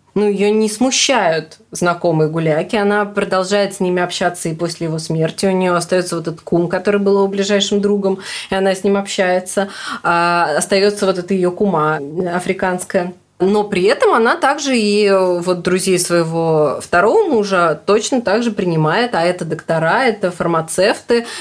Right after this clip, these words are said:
музыканты, с ними она тоже общается, и совершенно её это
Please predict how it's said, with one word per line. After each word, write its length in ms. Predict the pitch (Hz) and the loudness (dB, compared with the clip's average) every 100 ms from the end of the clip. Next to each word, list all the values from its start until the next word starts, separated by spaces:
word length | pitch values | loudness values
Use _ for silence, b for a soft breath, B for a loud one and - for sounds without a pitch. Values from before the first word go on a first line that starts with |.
| - | -4
музыканты, 880 | 185 160 165 175 226 233 233 202 190 - | -2 -2 0 0 0 0 2 2 -2 -10
с 140 | 170 - | -6 -2
ними 180 | 175 170 | 0 0
она 140 | 165 | -2
тоже 240 | 160 185 220 | -2 0 0
общается, 540 | 214 190 226 - - | 0 0 0 -2 -4
и 380 | 175 165 160 165 170 - | -4 -6 -8 -12 -14 -12
совершенно 680 | - 160 - 190 208 170 160 _ _ | -10 -8 -4 -2 -2 -4 -10 _ _
её 220 | 185 175 | -6 -4
это 280 | 180 185 170 | -2 -2 -4